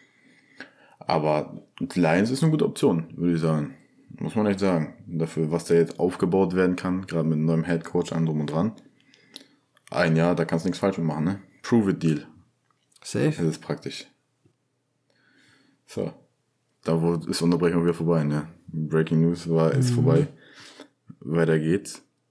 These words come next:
Speaker 1: mit unseren Top Cornerbacks. Erstmal, wir haben Patrick Peterson von Arizona Cardinals, Richard Sherman von den New York Jets und Josh No-,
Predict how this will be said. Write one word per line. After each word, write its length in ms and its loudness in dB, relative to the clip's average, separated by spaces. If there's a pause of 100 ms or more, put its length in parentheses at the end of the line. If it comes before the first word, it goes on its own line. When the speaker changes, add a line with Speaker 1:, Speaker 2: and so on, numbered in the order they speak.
(100)
Speaker 1:
mit 200 2
unseren 320 -2
Top 260 -6
Cornerbacks. 760 -2 (1000)
Erstmal, 520 0 (100)
wir 140 0
haben 260 2
Patrick 380 0
Peterson 520 0 (220)
von 220 -6
Arizona 460 2
Cardinals, 720 0 (280)
Richard 320 -2
Sherman 460 2
von 180 0
den 140 4
New 80 4
York 240 2
Jets 480 -2
und 420 -4 (240)
Josh 380 0
No-, 360 0